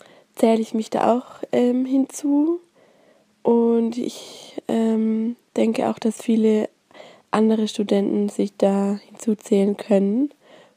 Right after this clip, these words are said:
beziehungsweise müssen. Ähm, und das bafög leistete auch einen, ähm, enormen Beitrag dazu,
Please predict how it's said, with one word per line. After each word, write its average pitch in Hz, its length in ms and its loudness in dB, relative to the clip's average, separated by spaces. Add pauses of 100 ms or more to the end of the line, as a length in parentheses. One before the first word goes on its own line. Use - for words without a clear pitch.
(100)
beziehungsweise 208 480 0
müssen. 247 520 2 (840)
Ähm, 214 680 2
und 214 260 -2
das - 320 -6 (340)
bafög 240 520 0 (1300)
leistete 208 680 2
auch 208 140 -2
einen, 214 280 -2 (840)
ähm, 208 640 0
enormen 208 420 2
Beitrag 202 480 -2
dazu, 233 540 0